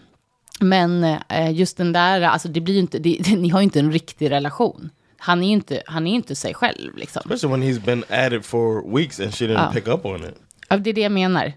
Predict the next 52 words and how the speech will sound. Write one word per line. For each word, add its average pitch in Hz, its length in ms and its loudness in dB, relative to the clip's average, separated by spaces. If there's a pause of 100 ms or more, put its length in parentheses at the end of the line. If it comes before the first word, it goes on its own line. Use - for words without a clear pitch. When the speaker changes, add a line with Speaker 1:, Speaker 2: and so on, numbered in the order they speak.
Speaker 1:
Då 185 80 0
bara, 175 160 0
vem 180 240 0
är 185 300 2
den 165 160 -4
här 139 100 -2
personen 160 460 -2
för 147 280 0
dig? 165 260 0
Du 160 120 0
märker 175 480 2
inte, 143 240 0
eller 165 160 4
vill 175 300 4
inte 127 200 0
ens 110 120 -6
märka 135 260 -2
att 143 80 -8
han 131 140 0
är 113 40 2
Speaker 2:
Right. 107 140 4
Speaker 1:
hög 143 240 2
på 143 120 -6
fucking 143 380 -12 (100)
meth. 151 240 -6 (300)
Man 147 200 0
bara, 135 320 0
han, 156 380 0
hur 156 220 0
mås 160 320 0
det? - 80 -4
Alltså, 143 140 2
jag 160 80 4
har 156 80 4
sett - 380 -2
Speaker 2:
Uff. - 300 -8 (260)
Speaker 1:
personer 135 380 2
med 92 120 0
det. - 160 0 (560)
Det 160 80 2
är 160 140 6
ju, 143 320 4 (500)
det 170 80 -4
har 170 100 0
du 147 100 0
också. 139 260 -4 (560)
Det - 60 -8
är - 20 -2
inte 165 120 -8
som 175 120 -4
man 160 120 -2
bara, 147 200 0